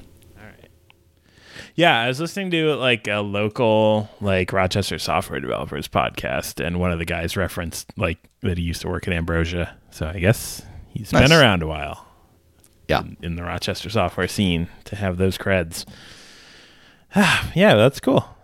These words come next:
Speaker 1: Um, yeah, I never got into that. I didn't have a Mac. So, you know, too bad, I guess. But <laughs> <sighs> anyway, well, thank you, Steven.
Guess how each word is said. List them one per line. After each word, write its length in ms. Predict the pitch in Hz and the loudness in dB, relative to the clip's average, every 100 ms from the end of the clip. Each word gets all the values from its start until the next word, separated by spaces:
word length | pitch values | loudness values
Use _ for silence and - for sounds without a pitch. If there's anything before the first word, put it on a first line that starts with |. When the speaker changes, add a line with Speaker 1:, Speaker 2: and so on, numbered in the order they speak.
| - | -2
Speaker 1:
Um, 380 | 113 120 123 120 | 4 6 6 4
yeah, 240 | 131 110 | 2 2
I 80 | 101 | 2
never 180 | 117 113 | 2 2
got 160 | 101 | 2
into 180 | 101 95 | 2 2
that. 260 | 92 90 - | 2 0 -2
I 60 | 69 | -6
didn't 160 | 73 | -6
have 100 | 57 | -6
a 40 | 55 | -6
Mac. 260 | 62 62 - _ _ _ _ - - | -6 -8 -10 _ _ _ _ -20 -16
So, 160 | - - - 50 - - | -8 -6 -6 -8 -12 -8
you 160 | 87 | -8
know, 200 | 55 50 - _ _ - _ _ _ _ _ _ - | -8 -12 -18 _ _ -12 _ _ _ _ _ _ -4
too 160 | 127 | -2
bad, 400 | 123 80 - - | -2 -2 -2 -2
I 680 | - - - - - - - | 0 2 2 -2 -6 -8 -6
guess. 340 | - - - - | -6 -6 -6 -2
But 320 | - - - - - - - 480 - - | -2 2 0 0 -8 -6 -8 -8 -16 -12
<laughs> 200 | - - - - - - - - - - | -10 -10 -10 -16 -16 -16 -18 -18 -18 -2
<sighs> 420 | 208 214 123 - | 2 2 0 -4
anyway, 240 | 156 180 104 | 0 2 4
well, 100 | 110 | 4
thank 240 | 135 247 202 | 4 4 2
you, 60 | |
Steven. 440 | - 107 87 113 | 0 -2 -2 -4